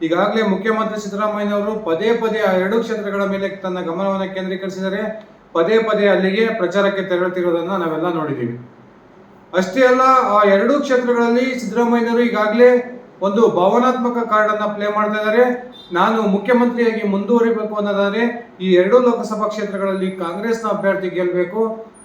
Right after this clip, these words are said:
ಈ ಒಂದು ನಾನು ಮುಖ್ಯಮಂತ್ರಿಯಾಗಿ ಮುಂದುವರಿಬೇಕಾ ಬೇಡವಾ ಅಂತಕ್ಕಂಥದ್ದನ್ನ ಈ ಎರಡೂ ಲೋಕಸಭಾ ಕ್ಷೇತ್ರದ ಮತದಾರರು ನೀವೇ ಡಿಸೈಡ್ ಮಾಡ್ರಿ" ಅಂತಕ್ಕಂಥ ಒಂದು ಭಾವನಾತ್ಮಕ ಅಂಶವನ್ನ ಪ್ರಸ್ತಾಪಿಸೋದ್ರ ಮೂಲಕ ಅಲ್ಲಿರ್ತಕ್ಕಂಥ ಮತದಾರರನ್ನ ಸೆಳೆಯೋ ಪ್ರಯತ್ನಕ್ಕೆ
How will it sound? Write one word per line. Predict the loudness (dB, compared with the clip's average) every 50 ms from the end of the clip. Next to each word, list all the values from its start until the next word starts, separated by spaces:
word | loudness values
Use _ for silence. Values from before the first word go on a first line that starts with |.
| -20 -20 -10 -6
ಈ | -2 0 0
ಒಂದು | 2 2 2 2 2 4 2 2
ನಾನು | 4 2 2 2 4 4 2 2
ಮುಖ್ಯಮಂತ್ರಿಯಾಗಿ | 0 -2 -2 0 2 2 2 0 0 0 0 0 0 0 0 0
ಮುಂದುವರಿಬೇಕಾ | 0 0 -2 0 0 0 2 2 4 4 4 4 4 0 -2
ಬೇಡವಾ | -2 -2 -2 -2 0 0 0
ಅಂತಕ್ಕಂಥದ್ದನ್ನ | 0 0 -2 -4 -4 -4 -2 -2 -4 -2 -2 -2 -2 0 -2 -2 -2 -4 -8 -14 -16 -16 -8 -2
ಈ | 2 4
ಎರಡೂ | 4 4 4 4 4
ಲೋಕಸಭಾ | 4 6 4 2 2 0 -4 -2 -2 -4
ಕ್ಷೇತ್ರದ | -2 -4 -6 -4 -2 -2
ಮತದಾರರು | 0 0 -2 -4 -2 0 0 0 0 0 -2 -2
ನೀವೇ | -2 0 2 2 2
ಡಿಸೈಡ್ | 2 0 -2 -2 -2 -2 -2
ಮಾಡ್ರಿ" | 0 -2 -2 0 -2
ಅಂತಕ್ಕಂಥ | -4 -4 -4 -8 -8 -10 -10 -8 -6
ಒಂದು | -6 -6 -4 -4 -4 -4 -4 -6 -10 -14 -18 -20 -20 -12 -4
ಭಾವನಾತ್ಮಕ | 0 2 2 2 2 2 2 0 0 -2 -4 -2 2 2 2 2 2 0 -4 -8 -10 -10 -6
ಅಂಶವನ್ನ | -6 -6 -2 -2 0 0 2 0 0
ಪ್ರಸ್ತಾಪಿಸೋದ್ರ | -2 -2 -4 -6 -6 -2 -2 -2 -2 -2 -4 -6 -6 -4 -4 -4
ಮೂಲಕ | -2 -2 -2 -2 -2 -2 -2 -2 -2 -4 -8 -12 -18 -20 -18 -6 -2
ಅಲ್ಲಿರ್ತಕ್ಕಂಥ | -2 0 0 0 -2 -2 0 0 0 0 0
ಮತದಾರರನ್ನ | -2 -2 -2 -4 -4 -2 0 2 2 2 2 0 0 -2 -2
ಸೆಳೆಯೋ | -2 -2 -2 0 0 0 -2
ಪ್ರಯತ್ನಕ್ಕೆ | 0 0 -2 -2 -2 -4 -8 -10 -6 -6 -4